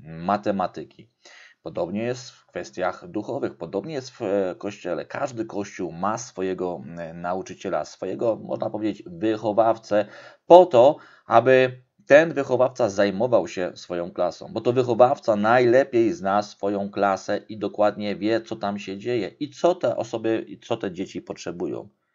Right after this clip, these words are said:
To naprawdę identycznie wygląda w szkole Jezusa, mm, Chrystusa.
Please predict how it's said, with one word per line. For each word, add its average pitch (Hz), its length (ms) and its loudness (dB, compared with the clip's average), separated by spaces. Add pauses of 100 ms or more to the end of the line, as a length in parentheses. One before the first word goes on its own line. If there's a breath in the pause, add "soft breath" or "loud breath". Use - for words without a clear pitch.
(300)
To 85 160 -16
naprawdę 87 580 -6 (140)
identycznie 120 840 -8
wygląda 80 600 -8 (200 soft breath)
w - 60 -20
szkole - 560 -6 (200)
Jezusa, 85 640 -8 (200)
mm, 78 340 -18
Chrystusa. - 720 -16